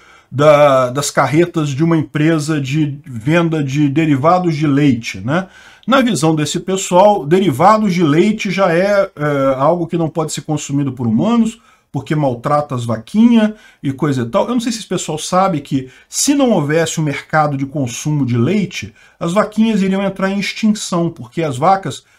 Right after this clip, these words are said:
elas já foram tão modificadas geneticamente para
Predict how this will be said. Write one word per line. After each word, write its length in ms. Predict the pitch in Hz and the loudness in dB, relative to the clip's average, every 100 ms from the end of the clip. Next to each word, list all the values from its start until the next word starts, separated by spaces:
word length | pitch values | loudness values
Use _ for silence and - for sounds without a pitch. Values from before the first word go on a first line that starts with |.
| _ | _
elas 140 | - 160 | -4 0
já 100 | 170 | 0
foram 260 | 185 180 | 0 -4
tão 220 | - 240 262 | -2 -2 -2
modificadas 720 | 247 208 214 - 170 156 147 | -2 -4 -8 -2 0 0 -2
geneticamente 880 | 147 147 147 - 147 123 123 117 | -2 -4 -6 -6 -4 -2 -4 -6
para 520 | 113 - 180 175 131 | -8 -4 -2 -2 -4